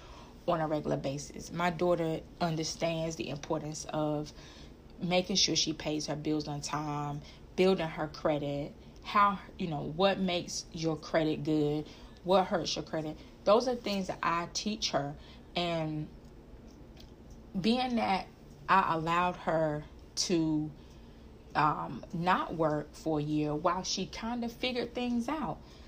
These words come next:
I paid her credit card bill because I did not want to say, "Well, that's your bill. That's all shit you bought, so I'm not gonna help you pay that." And then she, she end up with her credit score at a four hundred.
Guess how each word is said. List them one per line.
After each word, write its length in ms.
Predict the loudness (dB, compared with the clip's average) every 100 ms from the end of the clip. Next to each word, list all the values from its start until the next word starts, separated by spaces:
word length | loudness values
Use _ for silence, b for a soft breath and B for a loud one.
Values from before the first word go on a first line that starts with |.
| B B -20 -20 -20 -20 -20 -16 6
I 680 | 8 8 4 4 2 0 -6 -14 -18 -20 -20 -20 -20 -10
paid 320 | 2 2 4
her 100 | 2
credit 300 | 2 0 -2
card 240 | -2 -2 -2
bill 200 | -6 -6
because 220 | -6 -2
I 100 | -2
did 280 | -2 0 2
not 260 | 2 -2 -2
want 260 | -2 -2 -4 -8
to 120 | -4 -4
say, 300 | 0 0 0
"Well, 200 | -2 0
that's 280 | 2 4
your 120 | 2 0
bill. 320 | 0 -2 -6 B B B
That's 220 | 4 4 6
all 180 | 4
shit 280 | 4 2 2
you 180 | 2 0
bought, 280 | 2 0 -2 B B -10
so 180 | 2 4
I'm 80 | 4
not 140 | 2
gonna 140 | 0 0
help 160 | 0
you 80 | -2
pay 220 | -2 0
that." 240 | 0 -2 -4 0
And 140 | 2
then 160 | 4 4
she, 300 | 2 0 0
she 260 | 2 2 2
end 200 | 2 4
up 240 | 2 0 B B B B -20 -16 0
with 200 | 2 2
her 160 | 0
credit 360 | 0 2 0 2
score 480 | -2 2 2 2 -2 B B 0
at 120 | 2
a 40 | 2
four 280 | 2 2
hundred. 400 | 4 2 0 -4